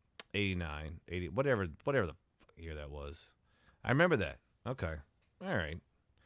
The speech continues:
Well, e-, e-, either way, th-, th-, it still t-, holds true that the Niners got pretty lucky with Joe Montana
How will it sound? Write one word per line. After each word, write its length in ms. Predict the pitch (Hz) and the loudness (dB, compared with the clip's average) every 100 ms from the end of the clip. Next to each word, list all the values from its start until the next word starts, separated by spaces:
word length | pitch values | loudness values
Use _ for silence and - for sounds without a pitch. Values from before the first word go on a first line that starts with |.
| _ - | _ 2
Well, 120 | 202 | 4
e-, 160 | 190 - | 4 4
e-, 260 | 208 175 - | 4 4 2
either 260 | 175 170 101 | 4 6 4
way, 220 | 71 71 | 2 -4
th-, 160 | 143 143 | -2 0
th-, 140 | 160 | 0
it 160 | 165 - | 0 0
still 200 | 226 190 | 2 2
t-, 140 | - | 2
holds 280 | 123 127 95 | 4 4 2
true 260 | - 113 92 | 2 4 4
that 140 | 87 | 0
the 80 | 101 | -2
Niners 380 | 101 113 98 82 | 0 2 0 0
got 140 | 85 | -2
pretty 200 | - 120 | 0 2
lucky 280 | 95 87 80 | 2 0 -4
with 120 | 80 | -6
Joe 160 | 82 90 | -2 0
Montana 440 | 87 82 87 80 | 0 -2 -4 -2